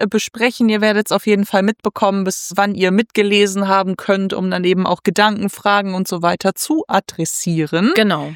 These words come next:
Speaker 1: Aber ich glaube, bis das erscheint, ist es wahrscheinlich locker so Ende Dezember, ne? So, so Mitte,
Speaker 2: Äh,
Speaker 1: Ende
Speaker 2: lass mich kurz
Speaker 1: Dezember.
Speaker 2: nachdenken. Nächste Woche ist Teil zwei von Folge sechs. Ihr müsst jetzt gerade kurz Podcast-Paradoxon mitmachen. Es tut mir leid.
Speaker 1: Ist das nicht sieben?
Speaker 2: <laughs> Äh,
Speaker 1: Sieben.
Speaker 2: sieben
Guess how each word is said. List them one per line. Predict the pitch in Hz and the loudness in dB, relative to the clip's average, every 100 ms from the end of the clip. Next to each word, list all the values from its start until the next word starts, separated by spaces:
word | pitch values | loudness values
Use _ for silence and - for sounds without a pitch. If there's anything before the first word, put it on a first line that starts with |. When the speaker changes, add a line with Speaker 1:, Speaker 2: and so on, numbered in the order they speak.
| - - | -18 -6
Speaker 1:
Aber | 214 220 214 | -2 0 0
ich | - | 0
glaube, | 214 247 262 | 0 2 0
bis | 214 - | 0 0
das | 226 - | -2 -4
erscheint, | 180 - - 185 269 311 | -8 -6 0 0 0 -2
ist | 214 - | -4 -4
es | 262 | -6
wahrscheinlich | 196 196 - 185 220 233 | -4 -4 0 0 0 0
locker | 190 202 262 | 0 0 0
so | 233 180 | 0 0
Ende | 196 247 220 | 0 2 2
Dezember, | 180 - - 247 294 160 156 | 0 -2 -2 0 2 2 2
ne? | 160 247 - _ _ _ _ _ _ - | 0 0 -2 _ _ _ _ _ _ -4
So, | 180 | -2
so | 190 | 0
Mitte, | 196 226 320 | 0 2 4
Speaker 2:
Äh, | 311 | 4
Speaker 1:
Ende | 311 302 | 4 4
Speaker 2:
lass | |
mich | 233 262 | 2 2
kurz | - 208 | 0 2
Speaker 1:
Dezember. | 240 | 2
Speaker 2:
nachdenken. | 285 202 208 - _ _ _ | 2 0 -2 -6 _ _ _
Nächste | 247 294 320 330 269 | 0 2 2 0 2
Woche | 294 - 277 285 285 | 2 0 2 4 4
ist | 214 247 - - - - | 4 0 -2 -10 -14 -6
Teil | 233 233 226 | 0 2 2
zwei | 214 - 233 240 | -2 -2 0 0
von | - 214 | -2 -4
Folge | 208 202 190 175 | -2 -2 -2 0
sechs. | 214 370 - - | 0 0 -4 -6
Ihr | 220 233 | -2 0
müsst | 214 - | 0 -4
jetzt | 190 | -4
gerade | - 196 185 | 0 0 0
kurz | 208 185 - | -4 -4 -4
Podcast-Paradoxon | 254 - 262 - 247 240 226 226 240 226 | -4 -2 -2 -2 2 2 2 -2 -2 -2
mitmachen. | 277 277 302 320 | 0 0 0 -2
Es | 277 | -4
tut | - 202 | -8 -4
mir | 175 | 0
leid. | 185 339 | 2 2
Speaker 1:
Ist | - | 0
das | 294 - | 0 2
nicht | 277 | 0
sieben? | - 247 226 359 | 2 0 -2 -6
Speaker 2:
<laughs> | 427 - - _ _ _ _ _ _ - | -8 -16 -20 _ _ _ _ _ _ -2
Äh, | 202 | 2
Speaker 1:
Sieben. | 196 233 | 4 4
Speaker 2:
sieben | 262 | 4